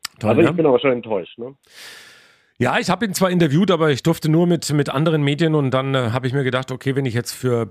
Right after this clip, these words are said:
Speaker 1: T V Oberfranken oder Bayerischen Rundfunk nach unserem Podcast frag, ähm, am Telefon ist noch Milch und was er davon hält und ob er überhaupt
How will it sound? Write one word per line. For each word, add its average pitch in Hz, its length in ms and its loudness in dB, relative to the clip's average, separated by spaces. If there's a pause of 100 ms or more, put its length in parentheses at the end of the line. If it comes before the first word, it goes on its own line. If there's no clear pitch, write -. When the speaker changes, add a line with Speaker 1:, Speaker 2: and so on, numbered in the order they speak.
Speaker 1:
T 120 140 -2
V 120 140 -2
Oberfranken 131 500 -2
oder 120 160 0
Bayerischen 113 360 -4
Rundfunk 131 340 -2
nach 120 160 -2
unserem 113 240 -4
Podcast 120 420 -4
frag, - 400 -6
ähm, 110 240 -6
am 113 180 -6
Telefon 135 440 -6
ist 120 140 -6
noch 107 100 -4
Milch 135 340 -2
und 107 160 -4
was 113 140 -2
er 120 60 -2
davon 117 220 -4
hält 127 300 -4
und 117 140 -4
ob 113 100 -8
er 120 60 -2
überhaupt 123 340 -4